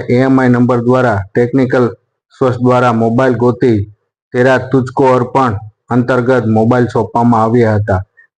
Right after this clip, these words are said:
આ કામથી લખતર પોલીસની સરાહનીય કામગીરી સામે આવી હતી.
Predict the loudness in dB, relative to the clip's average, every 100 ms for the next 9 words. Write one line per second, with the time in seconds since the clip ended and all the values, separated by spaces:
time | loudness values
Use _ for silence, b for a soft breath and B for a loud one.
0 | _ _ -2 -2 0 0 0 2 2 2
1 | 0 -2 -2 -2 0 0 0 0 0 0
2 | -2 0 0 0 0 0 2 2 2 0
3 | -2 0 2 0 0 0 0 0 -2